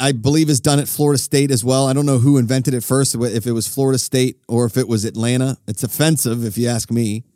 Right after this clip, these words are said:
to indigenous people and Native Americans. But I think the entire team of Atlanta is offensive to me as a Pirates fan. And I don't think anybody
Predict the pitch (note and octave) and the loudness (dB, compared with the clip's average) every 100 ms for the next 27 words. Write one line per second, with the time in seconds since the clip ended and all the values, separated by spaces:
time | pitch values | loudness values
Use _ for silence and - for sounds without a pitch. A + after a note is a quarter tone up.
0 | _ _ _ - A#2 G#2 B2 A2+ G#2+ - | _ _ _ -8 -6 -4 -4 -4 -6 -4
1 | C3 B2 A2 G#2 A2+ G2+ G2 A#2 G2+ F2+ | -4 -2 -4 -4 -4 -6 -6 -6 -6 -10
2 | G2 G#2 F#2+ _ _ _ _ _ _ _ | -14 -16 -18 _ _ _ _ _ _ _
3 | _ _ _ _ _ _ C#3+ D#3 C3 A#2+ | _ _ _ _ _ _ -4 -2 -2 -4
4 | A2 - C#3 C3 A#2+ _ _ _ _ - | -6 -6 -2 -2 -4 _ _ _ _ -2
5 | - F3+ A3 F3+ A#2 A2 G#2+ A2 G#2+ G#2+ | 0 2 2 0 -2 -6 -6 -4 -2 -2
6 | G2 - A#2+ A2+ F#2+ A#2 B2+ G#3 A#3 F#3+ | -4 -2 -2 -2 -4 -2 0 0 2 0
7 | D3+ C#3+ C#3+ B2+ - F#2+ F2 G2 A#2 D#3 | 0 -2 -2 -4 -6 -6 -6 -4 -2 -2
8 | F3 E3+ D3+ D#3+ D#3 D#3+ D3+ C#3 | -2 -2 -2 -2 0 0 -2 -4